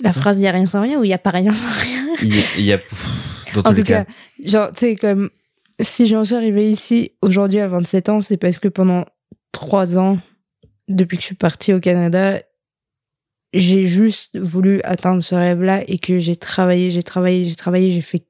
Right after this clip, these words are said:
Speaker 1: que ça. Mais parce qu'il y avait aussi un équilibre avec ce que j'aimais, ce que j'apprenais, tu sais,
Speaker 2: Mm.
Speaker 1: je me disais, ok,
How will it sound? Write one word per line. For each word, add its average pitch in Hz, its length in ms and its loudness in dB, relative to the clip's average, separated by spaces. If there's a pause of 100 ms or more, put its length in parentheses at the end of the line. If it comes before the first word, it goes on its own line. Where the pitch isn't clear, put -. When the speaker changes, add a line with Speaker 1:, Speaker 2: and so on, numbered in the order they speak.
Speaker 1:
que 220 220 0
ça. 196 280 -2 (840)
Mais 196 240 6
parce 175 180 -2
qu'il 196 120 0
y 185 40 4
avait 185 180 2
aussi 185 200 -2
un 180 80 4
équilibre 170 340 2
avec 160 180 0
ce - 60 -14
que 180 120 2
j'aimais, 202 420 0
ce 190 60 -8
que 185 80 -2
j'apprenais, 175 540 0
tu - 60 -10
sais, 190 120 2
Speaker 2:
Mm. 185 40 2
Speaker 1:
je 190 120 0
me 175 180 2
disais, 175 240 -2
ok, - 160 -4